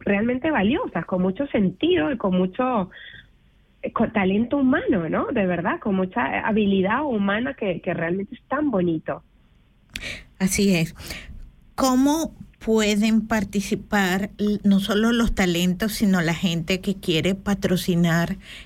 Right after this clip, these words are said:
Speaker 2: el evento del veintiuno de octubre, que quieren, independientemente de que no estarán tal vez entre las hormiguitas,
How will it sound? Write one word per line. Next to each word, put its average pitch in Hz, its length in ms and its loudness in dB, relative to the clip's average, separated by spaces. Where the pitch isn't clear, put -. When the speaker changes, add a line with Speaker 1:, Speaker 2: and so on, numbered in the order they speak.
Speaker 2:
el 196 180 2
evento 160 460 0
del 170 120 2
veintiuno 170 580 2
de 165 120 2
octubre, 156 560 -2
que 160 180 -2
quieren, 202 460 2
independientemente 196 1080 2
de 196 120 -2
que 190 180 0
no 185 580 2
estarán 175 500 0
tal 175 200 -2
vez 196 280 0
entre 190 380 2
las 175 200 0
hormiguitas, 190 640 0